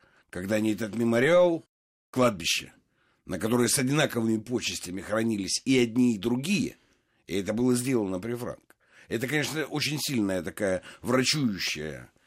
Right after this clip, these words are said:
терапевтическое действие для сознания. Вот. Но и то, видишь, все равно все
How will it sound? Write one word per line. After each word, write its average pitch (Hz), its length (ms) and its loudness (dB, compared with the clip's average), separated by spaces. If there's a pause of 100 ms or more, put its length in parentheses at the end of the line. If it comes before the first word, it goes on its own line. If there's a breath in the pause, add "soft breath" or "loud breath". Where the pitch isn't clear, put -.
(160)
терапевтическое 104 920 -4
действие 90 480 -2
для 71 140 -10
сознания. 95 600 -4 (400 loud breath)
Вот. 95 280 -4
Но 120 140 4
и 135 60 2
то, 170 140 2
видишь, 131 300 -2
все - 140 -4
равно 113 280 2
все 78 340 -8